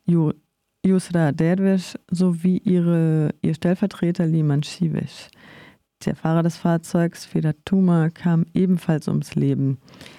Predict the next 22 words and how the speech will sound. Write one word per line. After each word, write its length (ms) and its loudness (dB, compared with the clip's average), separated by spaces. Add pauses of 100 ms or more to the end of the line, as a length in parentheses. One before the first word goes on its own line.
(260)
Die 80 -2
zweite 380 0
Co-Vorsitzende 800 0
des 180 -4
Kantons 540 -2
Qamishlo, 640 0 (160)
Gabi 520 0
Shemun, 720 2
überlebte 680 -2
den 320 -2
Angriff 420 -2
verletzt. 720 -4 (920)
Der 100 2
nordsyrische 580 2
Frauenverband 640 0
Kongress 540 0
da 200 0
verurteilt 600 0
den 160 -2
Angriff 460 -2
und 180 0
erz-, 260 -4